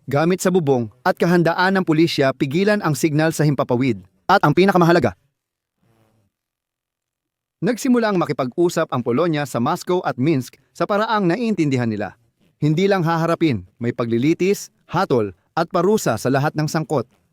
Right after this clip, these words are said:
Habang tumitindi ang banta ng Moscow sa paghahati ng Polonya,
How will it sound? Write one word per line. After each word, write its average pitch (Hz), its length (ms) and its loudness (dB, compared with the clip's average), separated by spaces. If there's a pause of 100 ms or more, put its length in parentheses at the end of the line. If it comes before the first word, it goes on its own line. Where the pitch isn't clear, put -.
(240)
Habang 269 320 0
tumitindi 180 560 2
ang 151 80 0
banta 135 320 0
ng 175 160 0
Moscow 135 400 -2
sa - 80 -2
paghahati 143 560 0
ng 175 80 -2
Polonya, 143 480 0